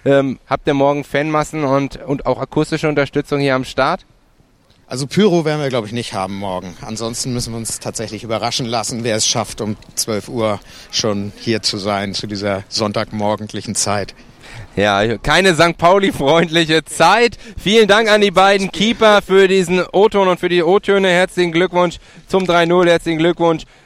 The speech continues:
Speaker 1: für die, äh, drei, oder zu den, äh, drei Punkten. Das soll's von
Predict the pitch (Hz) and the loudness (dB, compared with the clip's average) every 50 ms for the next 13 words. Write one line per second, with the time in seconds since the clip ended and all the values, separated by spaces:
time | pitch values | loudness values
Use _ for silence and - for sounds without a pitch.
0 | _ - - - 185 208 190 180 185 185 175 160 - - _ - 147 156 151 147 | _ -8 0 4 4 4 4 2 0 0 0 -2 -4 -6 _ 2 4 4 4 4
1 | 135 127 - 156 151 151 160 165 165 160 165 160 143 - - - 180 202 185 185 | 2 0 0 0 2 2 4 4 4 4 2 0 -2 -4 -4 -2 0 2 2 2
2 | 170 156 - - 139 143 131 120 151 156 147 151 165 170 165 165 - - - 196 | 0 -2 -2 -4 -4 -4 0 2 2 2 4 4 4 2 2 0 -2 0 2 2
3 | 247 269 - - 226 233 208 190 185 180 - - 180 202 220 220 196 - - 190 | 2 2 -2 -4 -4 0 2 4 2 2 2 2 4 4 4 4 2 -2 -2 0
4 | 185 180 170 | 0 0 0